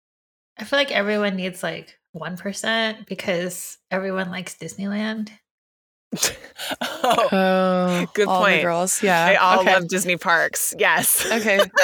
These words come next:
Speaker 3: One percent Stacy,
Speaker 2: Okay.
Speaker 3: one percent Jesse. Good.
Speaker 1: Yeah.
Speaker 2: Good call, Anne. Good call. Yeah. They all have that
Speaker 3: Yeah.
Speaker 2: in common. Okay. So,
Speaker 3: It, to
Speaker 2: uh,
Speaker 3: me, like,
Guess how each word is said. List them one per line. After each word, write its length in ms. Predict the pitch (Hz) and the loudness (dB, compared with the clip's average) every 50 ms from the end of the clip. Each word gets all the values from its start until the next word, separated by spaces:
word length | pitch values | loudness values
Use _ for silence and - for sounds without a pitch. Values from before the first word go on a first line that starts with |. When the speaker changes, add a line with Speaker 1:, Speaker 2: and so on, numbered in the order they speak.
| - | 2
Speaker 3:
One 240 | - - 226 240 240 | 4 2 2 2 2
percent 420 | 233 269 262 - 269 247 240 247 226 | 0 -2 0 2 2 2 2 4 2
Stacy, 380 | 214 208 220 185 170 190 226 | 2 4 4 2 4 4 2
Speaker 2:
Okay. 20 | 220 | 2
Speaker 3:
one 200 | 196 196 196 196 | 2 0 0 0
percent 340 | 196 220 196 214 202 190 190 | -2 -4 -2 -2 -2 -2 -2
Jesse. 460 | - - 190 - - - - - 226 | -2 -2 -2 -4 -4 -6 -4 -4 -4
Good. 80 | - - | -2 0
Speaker 1:
Yeah. 280 | 208 175 170 180 208 208 - | 0 0 2 0 -2 -2 2
Speaker 2:
Good 200 | 233 233 233 - | 2 2 2 2
call, 340 | - - 233 233 254 233 190 | 0 2 2 4 4 4 4
Anne. 240 | 170 165 160 160 170 | 2 2 0 -2 -2
Good 200 | - 196 220 - | -4 -4 -4 -4
call. 420 | - 269 202 180 170 151 165 196 226 - | -2 -2 0 0 0 0 -2 -4 -4 0
Yeah. 300 | 208 185 170 147 151 170 - _ _ _ - | 0 0 2 0 -2 -4 -8 _ _ _ -2
They 100 | 175 170 | 0 2
all 200 | 165 175 196 202 | 4 4 4 4
have 140 | 202 196 190 | 4 2 2
that 160 | 180 175 190 | 4 2 2
Speaker 3:
Yeah. 60 | 190 | 0
Speaker 2:
in 60 | 190 | 0
common. 420 | 190 - 143 165 170 151 139 139 - _ - | -2 -4 -6 -6 -6 -6 -8 -10 -8 _ -2
Okay. 320 | 185 175 - 147 123 135 - _ _ _ _ _ _ _ _ _ _ _ _ | -2 0 0 -2 -2 -4 -8 _ _ _ _ _ _ _ _ _ _ _ _
So, 840 | - - - 220 202 196 190 185 185 185 180 180 180 175 175 175 190 _ _ _ _ _ _ _ _ _ _ _ _ _ _ _ _ _ _ _ - | -8 -2 2 2 4 6 6 6 6 6 6 4 4 2 2 0 -2 _ _ _ _ _ _ _ _ _ _ _ _ _ _ _ _ _ _ _ 2
Speaker 3:
It, 340 | 175 170 165 165 165 160 160 | 4 4 6 6 6 6 6
to 60 | 285 | 6
Speaker 2:
uh, 40 | 262 | 6
Speaker 3:
me, 240 | 277 294 311 320 | 6 6 4 4
like, 260 | 320 311 285 285 254 | 4 4 4 2 0